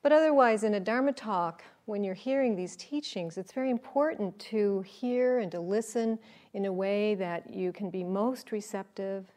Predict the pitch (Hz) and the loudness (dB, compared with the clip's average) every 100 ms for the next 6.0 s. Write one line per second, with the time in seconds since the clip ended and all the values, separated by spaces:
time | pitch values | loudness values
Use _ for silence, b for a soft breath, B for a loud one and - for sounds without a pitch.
0 | b b b 180 175 202 240 - 202 180 | b b b -6 -2 -2 -4 -4 -4 -2
1 | 170 165 - - _ _ b b b b | -4 -6 -10 -20 _ _ b b b b
2 | - 208 - 226 214 202 - - 208 277 | -8 -8 -6 -4 -2 -2 -8 -10 -4 -4
3 | - - 311 294 311 269 254 240 240 226 | -4 -6 -6 -4 -2 -2 0 -2 -2 -2
4 | 214 - 226 233 175 190 196 185 180 175 | -2 0 0 0 -2 -6 -8 -6 -6 -6
5 | 180 185 220 220 226 175 170 160 165 160 | -4 -2 -4 -4 -8 -6 -8 -8 -8 -10